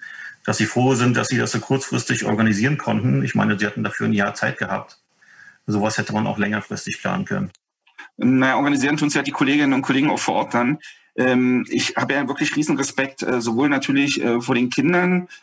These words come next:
Speaker 2: äh, vor den Eltern, aber natürlich auch vor den Lehrkräften in den Schulen, die in den letzten achtzehn Monaten, äh, viel ermöglicht haben oder auch unter schwierigsten Corona-Bedingungen arbeiten mussten.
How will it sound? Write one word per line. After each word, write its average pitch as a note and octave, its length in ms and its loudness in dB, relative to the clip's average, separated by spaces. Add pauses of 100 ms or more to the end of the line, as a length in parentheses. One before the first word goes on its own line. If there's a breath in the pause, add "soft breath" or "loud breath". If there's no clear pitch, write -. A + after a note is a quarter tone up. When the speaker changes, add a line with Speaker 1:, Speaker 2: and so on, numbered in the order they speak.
(220 loud breath)
Speaker 2:
äh, B2 160 2
vor C3+ 160 -2
den C3 140 2
Eltern, C#3 340 0
aber C3 160 0
natürlich C3+ 260 -2
auch - 120 -6
vor A#2+ 100 -2
den B2 120 2
Lehrkräften A2 540 0
in F#2+ 120 2
den A2+ 120 2
Schulen, A#2+ 360 2
die A2 180 2
in G#2 160 2
den G#2+ 100 4
letzten A2 240 0
achtzehn - 320 0
Monaten, A#2+ 560 0 (460 soft breath)
äh, A2+ 320 0
viel B2 320 0
ermöglicht A#2+ 580 0
haben B2 340 2
oder A2 380 2
auch A2+ 140 -2
unter A#2 160 0
schwierigsten B2 640 0
Corona-Bedingungen A2+ 680 2
arbeiten A#2 460 -2
mussten. - 480 -4